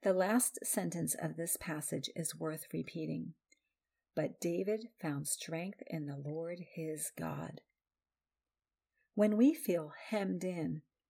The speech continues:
stuck with the consequences of poor choices we've made, we can follow the example of David. We can look to God for strength. God is always listening and is ready to receive us.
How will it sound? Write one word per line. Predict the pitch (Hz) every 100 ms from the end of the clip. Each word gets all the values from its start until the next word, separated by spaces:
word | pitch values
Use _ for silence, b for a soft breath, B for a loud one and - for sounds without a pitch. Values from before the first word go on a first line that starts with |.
| _
stuck | - - - 196 151 -
with | 170 180
the |
consequences | - 196 180 - - 170 156 170 156
of | 160
poor | - 190 185
choices | - 180 190 - 190 190
we've | 185 180
made, | 185 190 196 - _ _ _ _ _ _
we | 302
can | 359 214 151
follow | - 170 180 226 226
the | 175 160
example | 151 156 170 208 196
of | 196 190
David. | 175 220 233 - 165 _ _ _ _ _ _
We | 202 196
can | 196 180 180
look | 226 262 -
to | - -
God | 175 160 160 170 175
for | - 170
strength. | - - 170 - - _ _ _ _ _ _ _ _ _ _ _ _ _ -
God | - 202
is | 277 247
always | 214 226 220
listening | 175 170 - 160 151 147 -
and | 175
is | 185 180
ready | 180 196 240
to | - 202
receive | 170 151 - 185 180
us. | 165 143 -